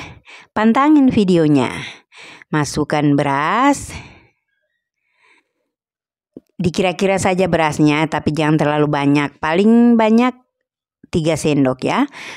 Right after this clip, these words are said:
Setelah itu kita lipat. Nah, dilipat dua, terus ditekuk ujungnya. Nah, cara lipatnya begitu, lihat tuh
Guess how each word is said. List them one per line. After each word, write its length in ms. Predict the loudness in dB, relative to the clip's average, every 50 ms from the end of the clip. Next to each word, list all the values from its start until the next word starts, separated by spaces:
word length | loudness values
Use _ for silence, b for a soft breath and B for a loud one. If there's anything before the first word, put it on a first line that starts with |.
| B
Setelah 400 | -8 -6 -4 -2 -2 -2 -2 -2
itu 160 | -2 -4 -4 -4
kita 240 | -4 -2 -2 -2
lipat. 800 | 0 0 0 -2 -2 -4 -4 -2 0 0 2 2 2 0 0 -2 -8 _ B B B B B B B B B B B B B _ _ _ _ b b b b b b b b b b b b b b b b _ _ _ _ -4
Nah, 480 | -2 -2 0 0 0 -2 -2 -2 -2 -2
dilipat 560 | 0 0 0 0 0 -2 -4 -4 -4 -4 -2
dua, 720 | -2 0 0 0 0 0 0 0 0 0 0 0 0 0 0
terus 400 | 0 0 2 2 0 0 -4 -4
ditekuk 1800 | -2 0 2 2 2 0 0 -2 -8 -16 -20 _ _ _ _ _ _ _ _ _ _ _ _ _ -6 -6 -4 0 0 2 2 0 -2 -4 -2
ujungnya. 880 | -2 0 0 2 2 2 4 4 2 2 2 0 0 0 2 2 2 0 B B B B B B B _ _ _ _ _ _ _ _ _ _ _ _ _ _ _ _ _ _ _ _ _ _ _ _ _ _ _ b b b b b b b b b b b _ -4
Nah, 160 | -4 -2 -2 -2
cara 320 | -2 -4 -2 -2 -2 -2
lipatnya 400 | -2 -2 -2 -4 -4 -2 -2 0
begitu, 720 | 0 0 -2 -2 -4 -4 -2 -2 0 2 2 2 2 2
lihat 320 | 2 0 0 -2 -2 -2 0
tuh 240 | 0 2 2 0